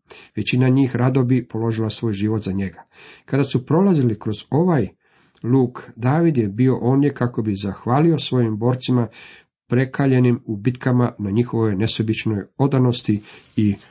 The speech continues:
odvažnosti. Kao što smo vidjeli u prvoj Solunjanima četiri, u vrijeme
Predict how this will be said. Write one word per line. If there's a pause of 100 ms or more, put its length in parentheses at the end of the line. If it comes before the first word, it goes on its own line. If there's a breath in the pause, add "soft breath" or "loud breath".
(120)
odvažnosti. (3750 soft breath)
Kao
što
smo
vidjeli
u
prvoj
Solunjanima (200)
četiri,
u
vrijeme